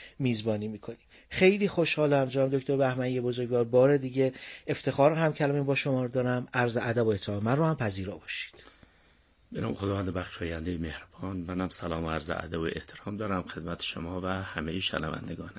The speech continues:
Speaker 2: عزیز.
Speaker 1: یک جهان از شما سپاسگزارم. از زمانی که مسئله‌ای به نام مدنیت برای انسان تعریف شد، مقولهٔ همراهی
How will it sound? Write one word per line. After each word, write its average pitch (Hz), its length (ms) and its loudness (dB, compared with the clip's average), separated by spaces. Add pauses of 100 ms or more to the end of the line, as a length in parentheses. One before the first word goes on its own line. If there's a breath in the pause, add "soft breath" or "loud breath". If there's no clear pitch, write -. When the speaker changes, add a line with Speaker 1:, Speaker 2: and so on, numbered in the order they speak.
Speaker 2:
عزیز. - 360 -10 (720 loud breath)
Speaker 1:
یک 202 180 6
جهان 170 280 10
از 156 140 4
شما 123 200 0
سپاسگزارم. 113 960 -2 (300 loud breath)
از 185 160 4
زمانی 226 300 4
که 262 120 2
مسئله‌ای 202 540 4
به 214 100 4
نام 202 160 2
مدنیت 160 800 4
برای 151 360 4
انسان 135 320 0
تعریف 117 480 -4
شد، 110 400 -2
مقولهٔ 135 680 2
همراهی 131 1040 2